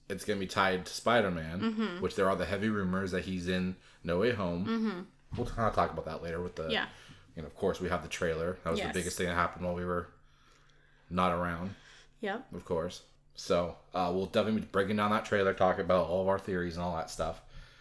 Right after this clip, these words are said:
Speaker 1: I mean, it could just be nothing. It could just be 'cause she just knows, but it has nothing to do with Spider-Man. But
Speaker 2: Yeah.
Speaker 1: just seemed like it was an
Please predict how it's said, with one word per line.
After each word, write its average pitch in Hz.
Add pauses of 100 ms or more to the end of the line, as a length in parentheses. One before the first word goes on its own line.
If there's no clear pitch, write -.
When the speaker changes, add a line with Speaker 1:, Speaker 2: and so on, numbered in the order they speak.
(200)
Speaker 1:
I 175
mean, 190
it -
could 185
just 143
be 107
nothing. 87
It 95
could 117
just 98
be 95
'cause 95
she 95
just 90
knows, 90
but 80
it -
has 92
nothing 92
to 90
do 87
with 82
Spider-Man. 82
But 90
Speaker 2:
Yeah. 190 (560)
Speaker 1:
just -
seemed 120
like 104
it 95
was 92
an 92